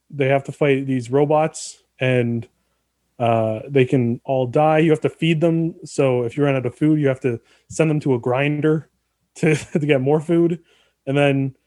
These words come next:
you can try and power them up by giving them better items or re-rolling stores. Um, and you're kinda like the, the god above them that's, like, choosing,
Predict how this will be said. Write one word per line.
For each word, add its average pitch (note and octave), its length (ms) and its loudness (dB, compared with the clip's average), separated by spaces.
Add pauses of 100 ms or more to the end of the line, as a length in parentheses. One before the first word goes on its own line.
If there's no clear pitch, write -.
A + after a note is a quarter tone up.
(240)
you C3+ 140 -2
can B2+ 500 -4
try D3+ 280 0
and D3 140 -2
power D3 280 2
them C3+ 100 0
up C#3 220 0
by C3 100 0
giving C3+ 260 0
them B2+ 140 -4
better B2+ 240 0
items C#3+ 480 0
or A#2 140 -4
re-rolling B2+ 500 0
stores. C#3+ 560 0 (560)
Um, A#2 580 -2 (240)
and C3+ 120 -2
you're C3+ 100 0
kinda D3 220 0
like C3+ 240 2
the, B2+ 400 -2 (420)
the C3+ 140 -2
god C3 340 2
above C3+ 300 2
them D3 160 2
that's, B2+ 180 -2
like, A#2 160 -4
choosing, C3 540 -4